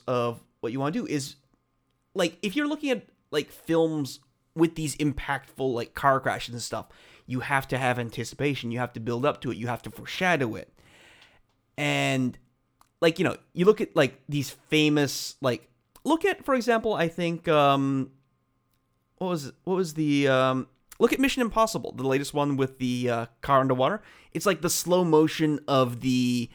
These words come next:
car, the armored truck swirling underwater, and the way, like, I think actually that takes away from the sense of violence and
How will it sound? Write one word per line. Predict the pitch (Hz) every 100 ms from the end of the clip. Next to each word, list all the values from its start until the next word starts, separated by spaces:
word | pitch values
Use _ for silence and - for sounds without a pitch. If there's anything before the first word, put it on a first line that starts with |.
| - - _ -
car, | - 143 135 131 131 127 127 -
the | - 131
armored | 139 139 135
truck | - 151 -
swirling | - 135 131 131 127
underwater, | 120 120 113 117 113 117 117 113 - - _ -
and | 131 127
the |
way, | 120 - -
like, | 143 - - - _
I | 196
think | 220 349 466 - -
actually | 214 - 226
that | 208 -
takes | 196 -
away | 165 131 123 127 127 127
from | - 127 123 120
the | 120 120 117 -
sense | - 139 131
of | 123 107
violence | 113 113 120 113 -
and | 117 113